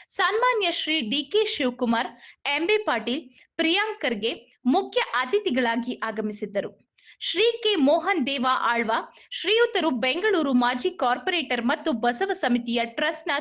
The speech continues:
ಚುನಾಯಿತ ಸದಸ್ಯರು, ಅವರಿಗೆ ದಾಸೋಹ ರತ್ನ ಪ್ರಶಸ್ತಿ ಪ್ರದಾನವನ್ನು ಮಾಡಲಾಯಿತು.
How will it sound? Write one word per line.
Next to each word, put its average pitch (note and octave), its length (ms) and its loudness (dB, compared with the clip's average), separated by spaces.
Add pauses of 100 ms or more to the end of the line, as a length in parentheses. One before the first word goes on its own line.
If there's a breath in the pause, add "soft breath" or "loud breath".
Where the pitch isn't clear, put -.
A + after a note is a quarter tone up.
ಚುನಾಯಿತ D#4+ 560 -2
ಸದಸ್ಯರು, A#3+ 580 -2 (460 loud breath)
ಅವರಿಗೆ E4+ 500 2
ದಾಸೋಹ E4+ 480 0
ರತ್ನ B3+ 300 -2
ಪ್ರಶಸ್ತಿ B3+ 520 -4
ಪ್ರದಾನವನ್ನು A#3+ 640 0
ಮಾಡಲಾಯಿತು. G#3 760 -4